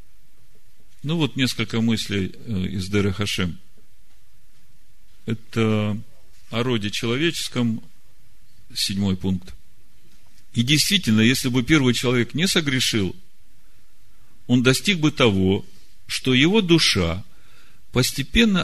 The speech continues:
очистила бы тело до необходимого уровня, и оно удостоилось бы вместе с душой вечного наслаждения.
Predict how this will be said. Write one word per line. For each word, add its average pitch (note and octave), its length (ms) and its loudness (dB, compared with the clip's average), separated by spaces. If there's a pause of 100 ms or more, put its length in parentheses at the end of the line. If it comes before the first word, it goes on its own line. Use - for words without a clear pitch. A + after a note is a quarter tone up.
очистила A#2+ 800 4
бы G2 200 2
тело F3+ 580 2 (340)
до G3 240 4
необходимого D3+ 840 2
уровня, F#2+ 500 2 (680)
и D#3+ 120 4
оно G3 240 6
удостоилось D#3 640 4
бы A#2 160 2
вместе B2 400 2
с G#2 60 -2
душой C#3+ 420 2
вечного D3+ 340 2
наслаждения. G2+ 680 -2